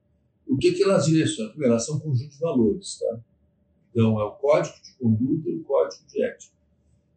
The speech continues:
Ela compõe um conjunto de valores comportamentais que são valorizados, é, ou princípios são valorizados pela empresa.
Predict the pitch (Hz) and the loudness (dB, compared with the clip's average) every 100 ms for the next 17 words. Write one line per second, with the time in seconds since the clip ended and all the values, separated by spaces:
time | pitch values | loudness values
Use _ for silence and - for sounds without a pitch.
0 | - 107 104 120 104 123 139 147 135 117 | 0 0 2 0 0 -2 -6 -8 -4 -2
1 | 151 170 160 139 135 - - 131 131 127 | 0 -2 -2 -2 -2 -6 -16 -8 -8 -6
2 | 120 113 123 123 131 - - 135 123 131 | -8 -6 -2 -2 -2 -10 -14 -12 -12 -8
3 | 127 113 113 113 127 - - - _ _ | -6 -6 -2 0 2 -2 -10 -20 _ _
4 | _ _ _ _ _ _ - 107 101 101 | _ _ _ _ _ _ -4 -2 -2 -4
5 | 113 113 - 110 - 127 123 131 113 110 | -2 0 2 0 0 -4 -6 -4 -2 -4
6 | 107 110 113 117 - - 127 120 113 - | -4 0 0 0 -2 -8 -2 0 0 -4
7 | - - - | -14 -14 -20